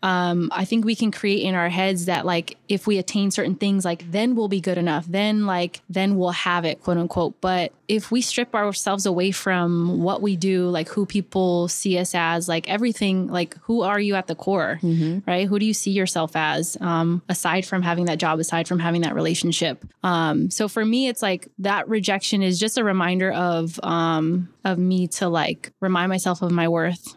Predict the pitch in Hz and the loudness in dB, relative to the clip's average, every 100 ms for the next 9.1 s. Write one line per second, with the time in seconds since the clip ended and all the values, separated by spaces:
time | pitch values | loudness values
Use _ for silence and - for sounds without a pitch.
0 | - 185 170 170 165 180 170 170 165 - | -4 -2 0 2 0 0 -2 -2 -2 0
1 | 165 165 - 240 285 - 202 202 196 311 | 0 0 0 0 0 0 0 0 0 -2
2 | 311 - 214 247 262 262 240 240 254 254 | -2 -2 0 0 2 2 0 -2 0 0
3 | 285 - 165 175 - - 185 180 175 175 | 0 0 0 0 -2 -2 0 2 2 2
4 | 180 170 _ 220 220 - 214 - 214 208 | 0 -2 _ -2 -2 -2 -2 0 0 2
5 | 190 196 196 185 175 - 165 165 - 180 | 0 0 0 2 0 0 0 2 0 -2
6 | - 180 202 160 175 180 202 214 240 - | -2 0 2 2 0 -2 0 2 0 0
7 | 190 170 170 170 165 156 170 165 - 208 | 0 2 2 2 2 2 0 -2 -4 -4
8 | 196 220 202 190 185 185 185 180 190 175 | 0 0 2 0 0 -2 0 0 0 -2
9 | - | -2